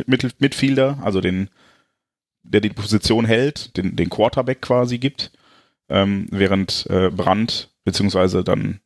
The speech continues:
in dem Fall Can vielleicht derjenige wäre, der die weiten Wege macht. Das hatten wir früher, ähm, so schön mit, mit Şahin und Bender. Also Bender war der, der die Löcher zugelaufen hat und Şahin war der Quarterback, der die langen Bälle gespielt hat.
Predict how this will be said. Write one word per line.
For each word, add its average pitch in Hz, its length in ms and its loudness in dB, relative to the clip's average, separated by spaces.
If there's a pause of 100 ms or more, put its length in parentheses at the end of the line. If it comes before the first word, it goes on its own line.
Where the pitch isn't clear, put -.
(160)
in 92 80 -2
dem 95 140 2
Fall 95 180 0
Can 95 300 0
vielleicht 95 460 -2
derjenige 95 420 0
wäre, 92 240 2
der 90 180 2
die - 160 -12
weiten 90 320 0
Wege 85 240 -4
macht. - 260 -8 (540)
Das - 140 -2
hatten 127 100 -2
wir 113 80 0
früher, 135 460 0 (640)
ähm, 104 400 0
so 107 120 2
schön 110 380 0 (540)
mit, 101 240 0
mit - 340 -2
Şahin 110 380 2
und 95 100 -6
Bender. 95 560 0
Also 101 140 0
Bender 107 320 2
war 101 100 2
der, 101 140 2
der 101 100 2
die 98 120 0
Löcher 107 280 0
zugelaufen 104 520 0
hat 98 100 0
und 101 100 -2
Şahin 98 280 2
war 92 100 0
der 95 180 2
Quarterback, 92 680 -2 (160)
der 85 100 0
die 92 100 0
langen 95 180 2
Bälle 90 180 2
gespielt 90 320 -6
hat. 95 180 -2